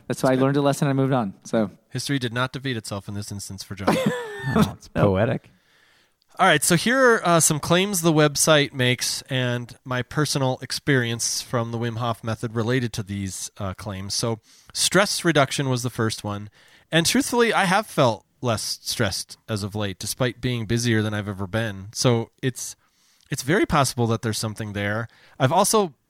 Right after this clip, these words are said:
Speaker 2: been able to have more of a control what I can control attitude lately between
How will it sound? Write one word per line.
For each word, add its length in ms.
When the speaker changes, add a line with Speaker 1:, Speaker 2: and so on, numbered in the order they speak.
Speaker 2:
been 180
able 280
to 160
have 240
more 220
of 100
a 200
control 520
what 120
I 100
can 160
control 460
attitude 400
lately 400
between 500